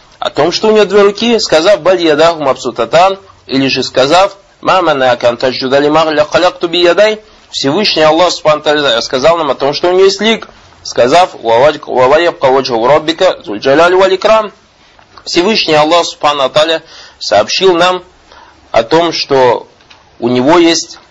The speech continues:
некоторые атрибуты, такие как самун ва басар. Однако вопрос к тауиль. Какой тауиль у этих сифатов? Какой тауиль у этих сифатов? Говорю, какой тауиль у этих сифатов имеется в виду?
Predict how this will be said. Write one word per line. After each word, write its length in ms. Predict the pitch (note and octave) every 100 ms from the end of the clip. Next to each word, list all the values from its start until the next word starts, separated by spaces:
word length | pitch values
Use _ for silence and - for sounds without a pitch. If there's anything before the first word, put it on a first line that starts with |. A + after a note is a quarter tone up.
| -
некоторые 460 | C3 D3 C#3 F3
атрибуты, 480 | E3+ F3+ F#3 A#3 F3+
такие 340 | D3 C3+ D3+ C#3
как 180 | A#2+
самун 460 | - C#3 D3+ E3 F3+
ва 140 | F#3+
басар. 420 | G3 G#3+ G3+ F#3 - _
Однако 460 | G2+ B2 F#3+ G3 D#3
вопрос 400 | D3 F3 D#3 -
к 120 | -
тауиль. 520 | D#3 C#3+ D#3+ F3 A#2 - -
Какой 360 | - E3 C#4 F#3+
тауиль 420 | F#3+ E3+ F3+ D#3
у 80 | C#3+
этих 200 | C#3+ A#2+
сифатов? 520 | C#3+ - B2+ - - _ _
Какой 320 | B2 B2 G#3+ G3+
тауиль 400 | D#3+ D3+ E3+ D3
у 20 |
этих 220 | D3 C#3
сифатов? 380 | D#3+ F3+ F#3+ D3
Говорю, 200 | E3+ F#3+
какой 380 | G3 - A#3 A3
тауиль 340 | F#3+ G3 G#3
у 60 | F3+
этих 180 | F3
сифатов 480 | - F3+ A3+ A3+ F3
имеется 380 | F3 F#3 F3 F3+
в 40 |
виду? 280 | F#3 A#3 A#3+